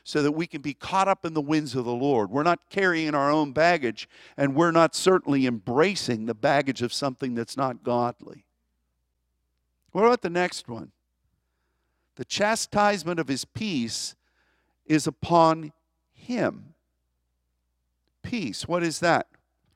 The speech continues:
Accomplishing the task, going forth with a task and being willing to bring it through to victory. And, um, lightning,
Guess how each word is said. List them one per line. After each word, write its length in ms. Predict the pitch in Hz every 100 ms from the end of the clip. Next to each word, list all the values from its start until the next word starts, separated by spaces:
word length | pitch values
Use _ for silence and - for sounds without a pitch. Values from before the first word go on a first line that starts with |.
| _ _ _ _ _
Accomplishing 760 | - - 147 127 123 - 117 113
the 80 |
task, 580 | 117 156 131 87 - - _ _ _
going 320 | 143 135 139
forth 420 | - 139 135 160 147
with 100 | 156
a 80 |
task 440 | 160 - 117 143 - _ _ _ _
and 240 | - 160 156
being 220 | 170 165
willing 340 | 160 165 170
to 280 | 147 160 151 - _
bring 240 | 127 151
it 100 | 165
through 720 | - _ - 190 233 156 156 -
to 140 | 175
victory. 720 | 160 208 - - 123 90 104 _ _ _ _ _ _ _ _ _ _ _ _
And, 400 | 147 151 151 139
um, 360 | 147 143 135 113 _ _ _ _ _ _ _ _ _ _ _ _
lightning, 540 | 131 156 214 - 110